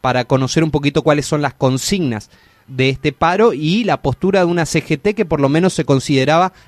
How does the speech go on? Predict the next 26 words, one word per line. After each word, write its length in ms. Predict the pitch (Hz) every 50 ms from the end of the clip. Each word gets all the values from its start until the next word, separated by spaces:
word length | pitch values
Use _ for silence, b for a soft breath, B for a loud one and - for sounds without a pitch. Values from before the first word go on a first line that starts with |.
| 104 b b -
aliada 460 | 139 147 175 220 233 190 139 113 110 b b b b b b b
a 120 | - 123 117
Alberto 380 | 117 120 131 139 131 - 127
Fernández 540 | - - 127 123 131 131 139 139 135 127 - -
a-, 160 | - 117 117 -
hasta 220 | - 127 - - 127
el 80 | 120
momento. 520 | 117 113 107 107 101 90 90 90 - 92 87 _ B B B B - _ _ _ _ _ _ _ _ -
Luego, 500 | 156 170 214 233 220 160 143 151 160 - b b b b b b b b b b b -
ya 180 | 131 151 151 -
sobre 240 | - 156 143 135
el 80 | 131 127
final 320 | - 143 143 160 175 170
del 120 | 165 147 131
programa, 400 | - 139 135 139 151 170 175 165
nos 100 | 151 139
vamos 260 | 147 160 175 160 -
a 40 | 139
estar 220 | - - 156 151
comunicando 540 | - 156 135 131 131 - - 147 156 160 151
con 140 | - 135 123
el 120 | 120 123
doctor 400 | 123 120 - - 156 160 165 170 b b b b b b b b b b
Eduardo 380 | 135 139 147 160 175 180 170 160
Alberto 400 | 147 139 156 160 - - 139 131
Dualde. 480 | 131 147 156 147 127 107 98 104 101